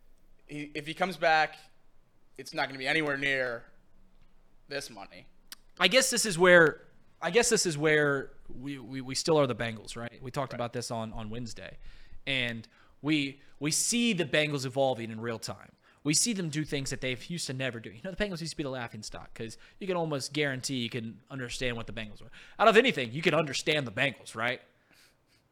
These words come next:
Speaker 2: They, they were never a complex organization. But you started seeing evolution, right? You started seeing them, you know, they, they get the Ring of Honor and they're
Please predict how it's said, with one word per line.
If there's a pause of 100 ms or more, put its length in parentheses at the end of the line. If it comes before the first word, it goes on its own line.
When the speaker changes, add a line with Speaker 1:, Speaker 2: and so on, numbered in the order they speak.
(460)
Speaker 2:
They,
they
were
never
a
complex
organization. (840)
But
you
started
seeing
evolution,
right? (920)
You
started
seeing
them,
you
know,
they, (120)
they
get
the
Ring
of
Honor
and (420)
they're